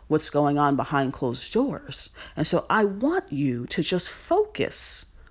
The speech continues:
on yourself, okay?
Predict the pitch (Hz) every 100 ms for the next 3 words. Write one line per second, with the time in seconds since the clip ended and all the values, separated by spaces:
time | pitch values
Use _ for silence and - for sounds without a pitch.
0 | - 165 170 170 165 180 - 147 139 127
1 | 175 - - - - - 214 - - -
2 | - - - - - - 165 160 -